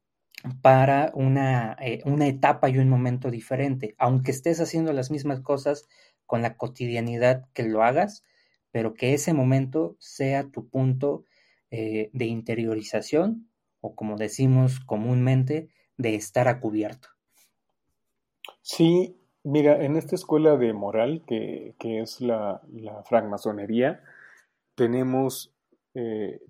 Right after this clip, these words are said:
Speaker 2: primero, como ya lo platicábamos en el, en uno de los episodios anteriores, el,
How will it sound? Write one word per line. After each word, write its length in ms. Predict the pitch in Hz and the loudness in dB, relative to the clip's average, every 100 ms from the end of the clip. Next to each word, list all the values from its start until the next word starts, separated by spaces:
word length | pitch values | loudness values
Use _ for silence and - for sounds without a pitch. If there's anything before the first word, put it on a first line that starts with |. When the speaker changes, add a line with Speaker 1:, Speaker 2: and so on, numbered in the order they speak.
| - | -2
Speaker 2:
primero, 600 | 120 120 135 147 160 - | -2 0 0 0 -2 -6
como 240 | 120 110 | -10 -6
ya 140 | 110 117 | -2 0
lo 180 | 120 | 0
platicábamos 600 | 120 110 - 117 110 101 | -2 -6 -4 -6 -6 -8
en 140 | 104 95 | -14 -16
el, 160 | 90 _ _ - | -18 _ _ -16
en 120 | 113 | -10
uno 160 | 113 113 | -4 -4
de 60 | |
los 160 | 98 101 | -4 -10
episodios 440 | 95 104 113 113 | -12 -4 -4 -2
anteriores, 760 | 101 98 101 101 104 139 165 _ _ _ - _ | -8 -8 -6 0 0 0 -4 _ _ _ -20 _
el, 480 | 135 117 110 110 | -6 -4 -4 -6